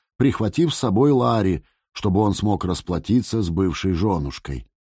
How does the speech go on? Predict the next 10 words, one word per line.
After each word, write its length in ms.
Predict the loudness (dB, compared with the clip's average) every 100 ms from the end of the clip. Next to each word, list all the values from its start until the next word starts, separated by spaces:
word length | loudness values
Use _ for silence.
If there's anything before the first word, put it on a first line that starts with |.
| _ _ _ 0
Если 420 | 2 2 2 -2
санитарное 680 | 2 2 2 0 2 2
управление 720 | 2 0 0 2 2 4 2 0
пользовалось 760 | 0 2 2 2 2 2 0
весьма 380 | 0 0 0 0
хилым 480 | -2 0 4 4 2
доверием, 680 | 2 4 4 2 0 -4 -10 _ _ -2
недовольство 680 | 0 2 2 2 0 -2
Ларри 400 | -2 0 2 2
алиментами 880 | 0 0 2 4 4 2 2 2 0